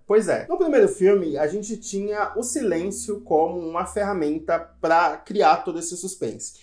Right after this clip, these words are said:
Era um filme basicamente em silêncio mesmo. Porém, aqui, eu acho que a gente é atrapalhado pela trilha sonora.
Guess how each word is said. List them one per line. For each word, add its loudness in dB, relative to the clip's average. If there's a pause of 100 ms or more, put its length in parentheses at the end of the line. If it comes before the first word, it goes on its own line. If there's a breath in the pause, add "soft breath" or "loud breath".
Era 4
um 0
filme -2
basicamente 2
em -4
silêncio -4
mesmo. -4
Porém, 0
aqui, -2
eu 0
acho 2
que -2
a 2
gente -6
é 4
atrapalhado 2
pela -4
trilha -4
sonora. -4